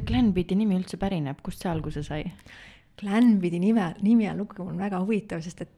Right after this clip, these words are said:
Speaker 2: äh, kui me selle ettevõtte kunagi väga ammu alustas-, asutasime koos Ragnar Sassiga, siis me istusime Nopi kohvikus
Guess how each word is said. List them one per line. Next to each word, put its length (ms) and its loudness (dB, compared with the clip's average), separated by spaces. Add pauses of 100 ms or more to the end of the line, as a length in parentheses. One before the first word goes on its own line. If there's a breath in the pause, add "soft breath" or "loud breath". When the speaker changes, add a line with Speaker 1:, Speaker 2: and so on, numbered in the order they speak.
Speaker 2:
äh, 160 -8
kui 120 -8
me 140 -6
selle 400 -8
ettevõtte 580 -10
kunagi 300 -4
väga 220 -6
ammu 180 -4
alustas-, 440 -6 (280)
asutasime 500 -4
koos 220 -4
Ragnar 240 -4
Sassiga, 340 -6
siis 140 -10
me 80 -4
istusime 340 -12
Nopi 300 -10
kohvikus 460 -8